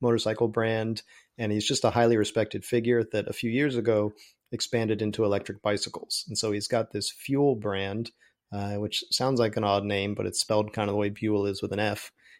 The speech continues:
And these are the two latest models that follow up the original Fuel Fluid one. Uh, so the two and three, the two is really the, uh, higher performance one. And it's got two one kilowatt hour batteries. So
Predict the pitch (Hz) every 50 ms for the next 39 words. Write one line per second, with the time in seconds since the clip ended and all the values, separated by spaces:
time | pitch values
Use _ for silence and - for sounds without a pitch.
0 | _ _ _ - - 107 101 104 101 101 101 98 - - 127 123 127 131 127 123
1 | 117 110 104 107 101 98 98 98 98 95 - - - - 120 107 110 110 110 113
2 | 110 107 - - 107 101 98 95 95 95 95 - - 113 - - 110 104 101 104
3 | 104 101 - - 98 98 95 104 107 104 - 107 101 98 95 - - - _ _
4 | _ - - 120 113 107 104 - - 117 107 101 98 101 101 104 101 80 71 78
5 | - - _ _ - - 101 98 98 98 - 117 101 104 104 - - 139 135 127
6 | 120 110 - 123 110 101 101 101 107 110 - - _ _ _ _ 117 113 - 160
7 | 160 151 135 117 104 110 117 117 117 113 104 98 104 101 101 101 98 92 92 92
8 | 92 90 - 117 110 110 107 - 110 - - 110 113 120 120 117 - 135 127 127
9 | 127 127 - _ _ _ _ _ _ _ _ _ _ _ _ _ - 123 110 110
10 | 104 - - 110 98 - - - - - 147 147 143 139 135 131 127 127 127 -
11 | _ 120 113 117 120 123 117 117 - 120 107 110 107 101 104 98 95 95 95 95
12 | 101 104 - - - - - - - - - 113 104 101 101